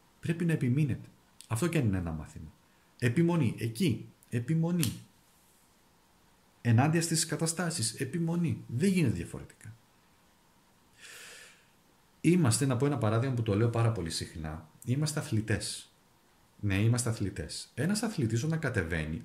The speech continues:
σε όποιο άθλημα και να είναι, δεν κατεβαίνει με το mentality, να το πω έτσι, με την σκέψη, «Α, πάω να χάσω». Και ας έχει να συναγωνιστεί,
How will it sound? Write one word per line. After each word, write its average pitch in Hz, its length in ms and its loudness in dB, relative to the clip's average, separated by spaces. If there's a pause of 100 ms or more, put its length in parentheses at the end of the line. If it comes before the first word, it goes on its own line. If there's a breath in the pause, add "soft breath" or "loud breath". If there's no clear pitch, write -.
(140)
σε - 180 -2
όποιο 190 200 0
άθλημα 123 260 -2
και 95 140 -4
να 80 120 -4
είναι, 76 300 -8
δεν 208 120 -2
κατεβαίνει 165 640 2 (220 loud breath)
με 117 120 0
το 113 180 4
mentality, 95 600 0
να 87 100 -4
το 92 80 -6
πω 85 180 -6
έτσι, 87 200 -2
με 95 100 2
την 90 240 -4
σκέψη, - 500 -4
«Α, 107 120 0
πάω 90 160 -2
να 82 100 -6
χάσω». - 420 -12 (540 soft breath)
Και - 100 -4
ας - 160 2
έχει 175 400 -2 (100)
να 131 80 -2
συναγωνιστεί, 104 920 0